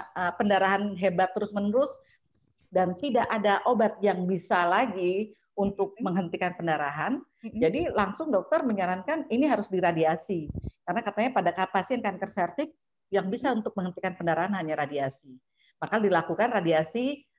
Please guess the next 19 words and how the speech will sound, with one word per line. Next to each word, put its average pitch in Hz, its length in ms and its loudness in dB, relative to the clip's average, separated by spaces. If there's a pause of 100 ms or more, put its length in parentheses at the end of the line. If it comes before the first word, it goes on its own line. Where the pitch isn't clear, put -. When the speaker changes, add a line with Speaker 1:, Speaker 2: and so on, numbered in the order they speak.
(180)
Speaker 1:
sebanyak 190 360 2
lima 196 200 0
kali. 185 440 0 (200)
Waktu 226 280 0
itu 240 40 -2
masih 233 240 0
dirawat, 190 400 2 (400)
masih 165 200 -10
dirawat, 156 480 -2
di, 156 320 -2 (480)
eh, 151 120 -2
lakukan 156 440 -4
radiasi 160 680 0
emergensi, 170 600 2
namanya 202 360 2
radi-, 165 160 4
emergen-, 156 480 -2
radioterapi 170 1400 0
emergensi 175 800 -2